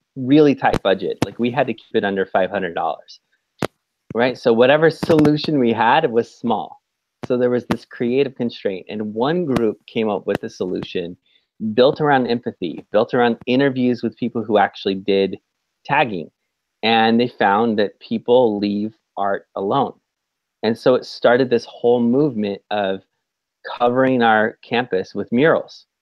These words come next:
And they were, like, the murals were not touched. And that's the difference between empathy-driven design versus problem solving,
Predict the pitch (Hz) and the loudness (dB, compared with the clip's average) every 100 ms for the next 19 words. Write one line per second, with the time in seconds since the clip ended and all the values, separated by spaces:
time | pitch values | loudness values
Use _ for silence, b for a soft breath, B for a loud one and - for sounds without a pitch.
0 | _ _ _ _ - 120 117 117 127 123 | _ _ _ _ -2 2 2 4 2 2
1 | 131 127 120 _ 120 110 - _ _ 113 | 2 0 -2 _ -2 -2 -4 _ _ -4
2 | 113 113 113 123 123 120 113 117 107 104 | 0 2 4 4 4 0 2 2 2 -2
3 | 101 98 - - _ - - - - - | -4 -6 -10 -18 _ -12 -12 -12 -16 -20
4 | _ _ _ - 113 127 135 - 151 123 | _ _ _ -4 2 2 0 -2 0 2
5 | 123 123 117 - - 104 104 - 131 139 | 2 0 -4 -10 -6 -6 -6 -8 -8 -6
6 | 143 135 123 113 113 107 104 98 95 95 | -4 -2 2 2 2 2 2 0 0 -4
7 | - b _ - 107 - 101 95 - - | -8 b _ 0 0 2 -2 -2 -2 0
8 | 104 95 - 87 82 - - | 0 0 -4 -6 -4 -10 -16